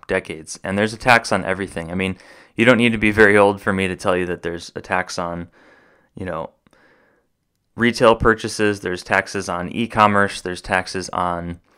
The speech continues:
filling out certain types of paperwork, there's, there's a tax on everything. There's real estate tax, there's licensing taxes, <laughs> there's property taxes, you know. There's a,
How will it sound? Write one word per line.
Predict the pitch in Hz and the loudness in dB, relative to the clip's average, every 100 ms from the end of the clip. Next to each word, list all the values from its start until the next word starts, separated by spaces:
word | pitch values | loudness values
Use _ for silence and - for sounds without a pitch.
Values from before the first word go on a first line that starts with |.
| _ _ _ _ | _ _ _ _
filling | _ 107 101 101 | _ -2 0 2
out | 92 92 | 2 0
certain | - 98 90 | -2 -4 -2
types | 95 90 - | -4 -4 -6
of | |
paperwork, | - 123 117 110 107 - | 0 0 2 2 2 2
there's, | 101 98 | 0 0
there's | 110 110 | -2 -2
a | |
tax | 104 123 117 104 | 2 2 2 0
on | |
everything. | 104 107 - 85 | 0 -2 -4 -10
There's | 85 82 | -10 -4
real | 113 123 | 2 2
estate | 120 110 98 | 2 -2 -2
tax, | 110 101 101 - | 2 2 2 -6
there's | 90 85 - | -8 -8 -2
licensing | 170 - 117 107 104 101 | 2 2 0 -4 -4 -4
taxes, | - 90 - 107 98 - | 0 -2 -2 -6 -6 -6
<laughs> | |
there's | 101 101 90 87 - - - - - | -2 0 -2 -6 -12 -20 -20 -20 2
property | 110 107 110 104 | 6 6 4 0
taxes, | 98 98 92 101 92 92 | 2 2 2 -2 -6 -4
you | 92 | -4
know. | 87 87 _ _ _ _ _ - | -4 -8 _ _ _ _ _ -6
There's | 104 | -4
a, | 110 | -6